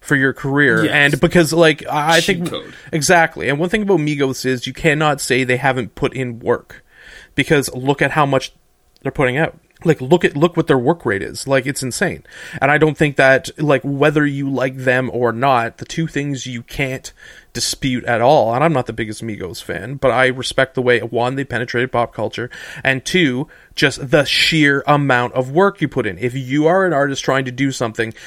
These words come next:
Speaker 1: you can't help but look at them and be like, "These guys were, were doing it and doing what was necessary." The, they're, they were doing what it takes to fucking get out there. And to be very honest with you, that level of work rate is what, you know, Southern hip hop is based on.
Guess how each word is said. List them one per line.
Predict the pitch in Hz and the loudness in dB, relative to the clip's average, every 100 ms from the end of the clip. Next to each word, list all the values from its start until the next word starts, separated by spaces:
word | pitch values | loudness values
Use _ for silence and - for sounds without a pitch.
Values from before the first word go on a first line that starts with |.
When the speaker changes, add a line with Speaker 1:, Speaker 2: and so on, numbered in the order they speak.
| - | -12
Speaker 1:
you | 135 139 | -8 -6
can't | - 160 147 - | 0 2 2 -2
help | - 147 127 - | 0 2 2 -2
but | 123 | -4
look | 123 120 | -2 -2
at | 117 | -2
them | 123 113 | -2 -2
and | 120 | -6
be | 120 120 | -6 -4
like, | 113 - - - | -4 -6 -16 -8
"These | 143 127 | -4 0
guys | 131 131 127 | 4 4 4
were, | 123 120 - | -2 -6 -8
were | 131 135 135 131 | -10 -8 -6 -4
doing | 135 165 151 | 0 -2 -2
it | 67 - - | -10 -12 -6
and | 127 123 | -6 -2
doing | 131 123 120 | -2 -2 -2
what | 127 123 80 | 0 0 0
was | 120 120 120 117 | -2 0 0 -4
necessary." | 131 123 - - 131 - - - | -2 -2 -4 -8 -8 -10 -16 -4
The, | 143 151 143 | 0 2 4
they're, | 151 147 | 4 4
they | 151 | 2
were | 143 | 0
doing | 131 160 185 196 | 2 4 4 4
what | 165 170 | 6 4
it | 160 | 4
takes | - 147 131 - | 2 0 0 -6
to | - 143 | -8 -6
fucking | - 117 127 120 | -2 -2 -2 -4
get | 113 | -2
out | 92 98 | -2 -6
there. | - - - - - - - | -10 -10 -14 -20 -20 -10 -4
And | 160 | 0
to | 175 | 2
be | |
very | 190 220 | 6 6
honest | 190 208 160 | 6 4 0
with | |
you, | 151 | 0
that | 135 160 143 143 | 4 4 4 4
level | 156 156 | 4 2
of | 131 | 0
work | 127 160 - | 0 -2 0
rate | 117 113 | -2 -2
is | 127 | -4
what, | 127 107 - | -2 -4 -4
you | 139 | -2
know, | 131 131 98 | 0 -2 -4
Southern | - - 139 147 | -6 0 0 2
hip | 143 147 | 0 2
hop | 139 143 | 0 -4
is | 135 | -6
based | 110 165 - | -4 -4 -6
on. | - | -10